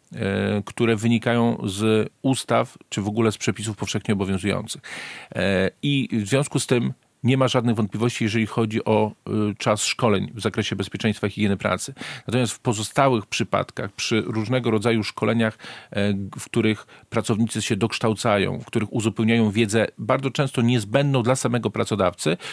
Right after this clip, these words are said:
to już są wątpliwości i dlatego też pracodawcy dosyć często nie wliczali tych szkoleń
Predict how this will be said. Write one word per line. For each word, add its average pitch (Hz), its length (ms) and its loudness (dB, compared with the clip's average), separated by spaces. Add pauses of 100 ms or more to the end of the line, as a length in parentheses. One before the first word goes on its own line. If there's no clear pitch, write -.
(260)
to 147 120 4
już 147 180 0
są 135 200 2
wątpliwości 104 800 0
i 117 60 -4
dlatego 117 380 0
też 120 160 -4
pracodawcy 113 520 -2
dosyć 104 220 -8
często 120 380 -2
nie 143 200 4
wliczali 127 580 0
tych - 200 -4
szkoleń 110 480 0